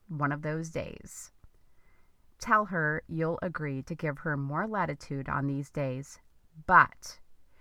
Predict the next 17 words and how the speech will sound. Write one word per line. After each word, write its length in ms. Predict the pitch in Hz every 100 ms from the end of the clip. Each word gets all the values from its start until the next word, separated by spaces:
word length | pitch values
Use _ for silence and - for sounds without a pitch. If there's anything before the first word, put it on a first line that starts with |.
| - -
that 160 | 160
you 140 | 175 185
will 120 | 175
still 600 | 170 - - 233 254 294
require 640 | 285 294 - - 156 180 190
her 440 | - 151 101 - - -
to 100 | 165
treat 340 | - 190 -
you 480 | 180 226 214 131 156 - - - - -
and 260 | 185 247
others 560 | 247 196 135 113 - - -
with 240 | 139 135
respect. 720 | 165 147 - 170 131 - - - - - - - - - - - -
My 200 | 156 143
daughter 560 | 139 165 208 175 151 -
and 200 | 156 147
I 400 | 127 120 127 156